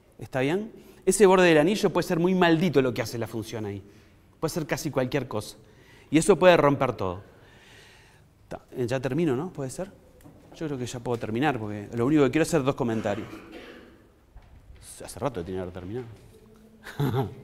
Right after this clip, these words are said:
Ah, no, era fósforo. Ah, no, capaz que no. Bueno, eh, sí. Sí, claro. No importa, no importa. Solamente voy a decir algo más, que es una, eh, el problema que estaba, que planteé al principio, en que se, por qué, por qué este, el ej-,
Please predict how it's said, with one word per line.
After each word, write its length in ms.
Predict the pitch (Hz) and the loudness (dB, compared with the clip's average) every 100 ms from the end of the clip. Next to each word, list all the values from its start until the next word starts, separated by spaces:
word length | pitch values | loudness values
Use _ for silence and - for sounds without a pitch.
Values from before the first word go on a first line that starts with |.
| - - - - - - | -16 -16 -16 -20 -18 -10
Ah, 100 | 127 | -6
no, 120 | 123 | -4
era 140 | 117 | -4
fósforo. 480 | 101 117 - - 95 117 | -4 -6 -8 -14 -14 -10
Ah, 60 | |
no, 120 | 165 156 | -8 -8
capaz 220 | 113 147 | -10 -14
que 80 | 135 | -16
no. 60 | 127 - - - | -18 -20 -20 -10
Bueno, 260 | 170 156 143 139 | -4 -4 -4 -6
eh, 140 | 151 | -8
sí. 200 | 156 - - - - - - - - - - - - | -8 -12 -14 -16 -20 -18 -20 -20 -20 -20 -20 -18 -12
Sí, 100 | 117 | -10
claro. 260 | 113 107 - - - - - - - - | -8 -10 -12 -16 -16 -16 -16 -18 -14 -6
No 60 | 139 | 2
importa, 280 | 160 151 | 6 6
no 60 | 135 | 6
importa. 240 | 135 135 | 2 0
Solamente 480 | 117 165 160 156 139 | 0 4 4 6 6
voy 120 | 127 | 6
a 40 | 135 | 6
decir 200 | 127 131 | 4 2
algo 180 | 131 120 | 2 2
más, 220 | 190 - | 0 -4
que 100 | - | -12
es 120 | 123 | -10
una, 320 | 131 120 107 101 - - - - - - - | -6 -4 -6 -10 -20 -20 -20 -20 -20 -20 -4
eh, 300 | 123 113 117 | 2 4 6
el 40 | 117 | 4
problema 220 | 127 147 | 4 4
que 60 | |
estaba, 200 | 139 147 135 | 4 2 2
que 120 | 123 | 0
planteé 260 | 123 120 | -2 0
al 80 | 127 | -2
principio, 600 | 117 120 - 151 175 202 - - - - - - | -2 -6 -6 -6 -4 -6 -8 -20 -20 -20 -20 -12
en 160 | - 117 | -6 -4
que 120 | 131 | -4
se, 120 | 143 | -6
por 220 | 143 139 | -4 -4
qué, 100 | 127 | -2
por 300 | 165 - 131 | -4 -2 -4
qué 320 | - 151 143 135 | 2 4 6 4
este, 480 | 131 127 120 117 110 110 92 - - - _ - - - - - | 0 0 2 2 0 -4 -8 -12 -14 -20 _ -20 -20 -20 -14 -4
el 100 | 139 | -2
ej-, 200 | - | -2